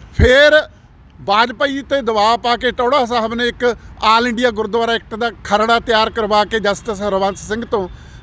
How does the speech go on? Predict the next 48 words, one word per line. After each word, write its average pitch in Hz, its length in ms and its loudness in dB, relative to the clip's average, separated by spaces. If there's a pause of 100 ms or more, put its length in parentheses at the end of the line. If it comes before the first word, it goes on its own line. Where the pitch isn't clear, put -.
ਵਾਜਪਾਈ 220 420 0
ਨੂੰ 233 120 -6
ਸੌਂਪਿਆ। 208 480 -4 (500)
ਵਾਜਪਾਈ 233 460 0
ਨੇ 269 80 -2
ਮੰਨ 226 220 -2
ਲਿਆ 240 220 2
ਵੀ 233 100 -4
ਚਲੋ 233 280 -2
ਹੁਣ 202 120 -8
ਸਿੱਖ 220 260 -8
ਪ੍ਰਵਾਨਗੀ 220 480 -6
ਦੇਣੇ 233 260 -4
ਨੂੰ, 220 140 -8 (480)
ਬਾਦਲ 208 320 4
ਸਾਹਿਬ 233 240 2
ਕੋਲੇ 240 240 2
ਆ 226 120 4
ਗਿਆ। 220 260 -2 (500)
ਟੌੜਾ 254 240 0
ਸਾਹਿਬ 269 220 -2
ਨੇ 269 80 -4
ਕਿਹਾ, 254 200 2
"ਜੀ 262 160 -4
ਲਾਈਏ 214 340 2
ਆਪਾਂ 247 220 0
ਇਹਨੂੰ 269 200 -6 (100)
ਸਿਰੇ 214 280 0
ਕੰਮ 226 220 -4
ਹੁਣ 220 160 -8
ਤਾਂ, 233 200 -4 (280)
ਕਿਉਂਕਿ 131 220 -4
ਹੋਇਆ 190 300 2
ਤਾਂ 262 140 0
ਆਪਣੀ 277 320 -4 (140)
ਸਹਿਮਤੀ 285 320 -6
ਨਾਲ 262 180 0
ਆ।" 254 140 0 (880)
ਉਹ 202 80 -6
ਕਹਿੰਦੇ, 262 200 0
"ਪ੍ਰਧਾਨ 233 320 -2
ਜੀ 233 80 -2
ਆਪਾਂ 220 260 0
ਨੂੰ 220 100 -6
ਕੀ 220 100 -8
ਮਿਲੂ 214 240 -6
ਇਹ 226 40 -8
'ਚੋਂ?" 226 140 -12